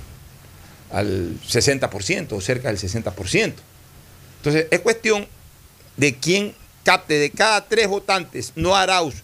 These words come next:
y no Lasso de primera vuelta, capte dos, capte dos de esos tres. Para que se cumpla lo, lo, lo lógico, que siempre de cada tres uno va a votar por uno de los dos.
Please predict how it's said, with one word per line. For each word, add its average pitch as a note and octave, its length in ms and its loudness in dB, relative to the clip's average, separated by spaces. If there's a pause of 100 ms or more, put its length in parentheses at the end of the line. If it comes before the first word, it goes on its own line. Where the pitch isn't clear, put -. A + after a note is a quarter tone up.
(120)
y C#3 120 -2
no E3+ 160 2
Lasso F3 340 2
de C#3+ 80 -4
primera E3 320 0
vuelta, F3+ 400 -2 (300)
capte F3 280 4
dos, D#3 200 0 (240)
capte F3 320 0
dos G3 180 4
de F#3+ 80 0
esos D#3+ 220 -6
tres. - 220 -6 (460)
Para G#3+ 200 4
que A3 80 2
se A3+ 160 0
cumpla D4 420 0 (720)
lo, F#3 260 2
lo, G3+ 200 2
lo G#3 140 4
lógico, D#3 420 0
que D#3+ 120 -4
siempre B3+ 480 2
de F#3+ 140 -2
cada A3+ 260 2
tres A#3 180 2
uno A3 260 -2
va F#3+ 100 4
a G3 40 2
votar F#3+ 320 -4
por E3+ 140 -4
uno F3 180 -2
de D#3+ 60 0
los C3 140 0
dos. A2 140 -8